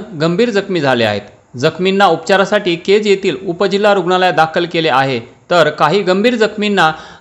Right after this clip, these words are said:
अंबाजोगाई येथील स्वामी रामानंद तीर्थ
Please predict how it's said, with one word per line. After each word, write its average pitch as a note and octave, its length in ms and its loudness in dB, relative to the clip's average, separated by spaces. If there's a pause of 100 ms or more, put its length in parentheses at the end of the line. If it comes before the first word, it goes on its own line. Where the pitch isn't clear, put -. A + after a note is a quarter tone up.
अंबाजोगाई A3+ 600 4
येथील F#3+ 380 0 (280)
स्वामी F#3+ 260 -2
रामानंद G#3+ 500 0 (160)
तीर्थ A#3 280 -2